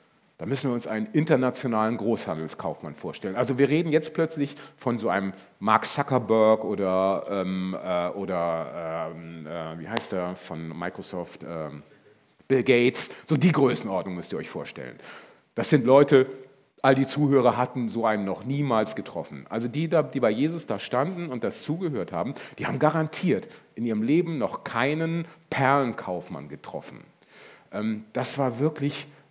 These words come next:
äh, High Level. Perlen gab's in Galiläa nicht. Das heißt,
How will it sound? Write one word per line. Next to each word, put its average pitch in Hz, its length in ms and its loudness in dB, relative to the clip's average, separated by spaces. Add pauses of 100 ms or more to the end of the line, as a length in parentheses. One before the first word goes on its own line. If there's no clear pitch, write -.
äh, 107 220 2 (240)
High 135 200 6
Level. 73 360 -2 (720)
Perlen 170 500 0 (160)
gab's 135 280 6
in 160 120 2
Galiläa 85 480 -2
nicht. 71 360 -14 (180)
Das 120 180 -6
heißt, 147 280 -2